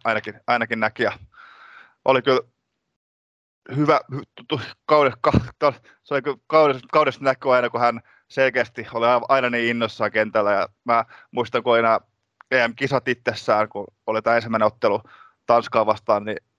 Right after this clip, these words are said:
niin siinä kun laulettiin Maamme laulaa, niin mä katsoin, että Twitterin joku oli pistänyt kuvan Paulus Arajuuresta ja sanoi, että hän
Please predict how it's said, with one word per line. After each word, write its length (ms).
niin 80
siinä 180
kun 120
laulettiin 340
Maamme 280
laulaa, 300
niin 80
mä 100
katsoin, 280
että 200
Twitterin 480
joku 260
oli 160
pistänyt 400
kuvan 380
Paulus 300
Arajuuresta 540
ja 60
sanoi, 240
että 160
hän 180